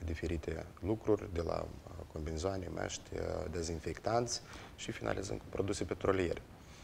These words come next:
Noi, uh, suntem foarte bucuroși, acceptăm.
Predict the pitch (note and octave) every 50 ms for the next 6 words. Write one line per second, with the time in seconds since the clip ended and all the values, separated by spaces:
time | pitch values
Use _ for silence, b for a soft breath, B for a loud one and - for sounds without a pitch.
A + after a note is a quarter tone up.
0 | B B B - - G2 G#2 G#2 G2+ G2+ F2+ - - F#2+ F#2 F#2 F2 E2+ - F#2
1 | F2+ G2+ F#2 - F#2+ F2+ - - D#2 D#2+ D#2 - E2+ - B2+ - - F#2+ - -
2 | E2+ - - G2 - -